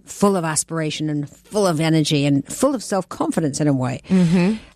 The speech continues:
Speaker 1: And I just thought, "This is, this is ridiculous." I mean, I, I, I, these guys can't, they don't know what a magazine is. I know what a good magazine is, because Tatler would,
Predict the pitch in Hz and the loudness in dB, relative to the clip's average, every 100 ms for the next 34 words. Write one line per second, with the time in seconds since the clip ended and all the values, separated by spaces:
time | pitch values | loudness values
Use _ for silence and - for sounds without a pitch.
0 | - 208 208 220 220 - 202 208 233 165 | 0 2 2 0 -2 -2 -2 -2 0 0
1 | - 190 - 135 - 131 127 120 151 147 | 0 0 -2 -4 -12 -10 -10 -6 -2 0
2 | 147 151 156 160 175 151 170 170 - 143 | 0 0 0 0 0 0 0 0 2 0
3 | - - 160 147 - _ 190 175 151 139 | 0 -4 -2 -2 -6 _ 2 2 2 0
4 | 131 135 135 131 135 131 - - 156 151 | 0 0 0 2 2 2 -2 0 4 4
5 | 139 139 131 135 143 127 147 202 156 131 | 2 0 -2 0 0 0 2 2 2 0
6 | - 175 233 214 - 185 185 185 175 | -2 0 0 -2 -2 -2 0 0 -2